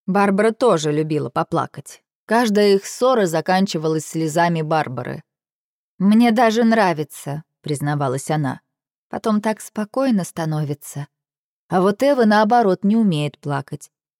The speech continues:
Она не плакала даже по Барбаре. Ее ужасно бесили одноклассницы, которые с Барбарой толком не общались, но картинно рыдали в школе.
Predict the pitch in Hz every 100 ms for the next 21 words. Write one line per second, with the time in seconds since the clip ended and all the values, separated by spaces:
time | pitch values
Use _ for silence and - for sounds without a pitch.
0 | _ - 196 247 262 247 285 285 233 220
1 | 220 220 214 220 208 190 156 131 131 123
2 | 143 _ _ _ 160 156 160 170 170 180
3 | - 156 151 - 170 160 151 156 - 190
4 | 190 139 - 135 135 131 135 139 147 156
5 | 151 147 147 156 147 156 151 147 - 202
6 | 170 - 165 170 160 - 170 185 214 233
7 | 196 151 139 160 156 - 147 120 117